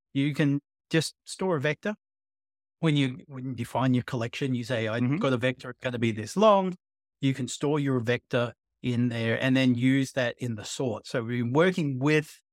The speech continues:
Speaker 1: Valeri, the, the maintainer of
Speaker 2: Oh, yeah, yeah,
Speaker 1: um,
Speaker 2: yeah. Of Mongoose.
Speaker 1: Yeah.
Speaker 2: Yeah.
Speaker 1: Yeah. So we work with him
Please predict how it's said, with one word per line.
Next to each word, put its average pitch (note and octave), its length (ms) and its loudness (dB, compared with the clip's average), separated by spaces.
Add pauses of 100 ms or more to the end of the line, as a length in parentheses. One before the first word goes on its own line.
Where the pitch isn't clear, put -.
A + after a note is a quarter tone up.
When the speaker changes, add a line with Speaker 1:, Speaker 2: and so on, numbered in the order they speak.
(280)
Speaker 1:
Valeri, B2 600 0 (400)
the, G#2+ 420 -4
the A2 340 -8
maintainer A#2 600 0
of G#2+ 240 -6 (220)
Speaker 2:
Oh, C#4+ 180 0
yeah, B3+ 180 -4
yeah, A#3+ 140 2
Speaker 1:
um, - 80 -4
Speaker 2:
yeah. A2+ 200 -8 (200)
Of B2 80 -2
Mongoose. C#3+ 420 0
Speaker 1:
Yeah. G#2+ 220 -4
Speaker 2:
Yeah. G2+ 200 -8 (180)
Speaker 1:
Yeah. G#2 180 -6
So C3+ 140 -8
we C3 60 -2
work E3 260 2
with C#3+ 100 2
him C#3 300 4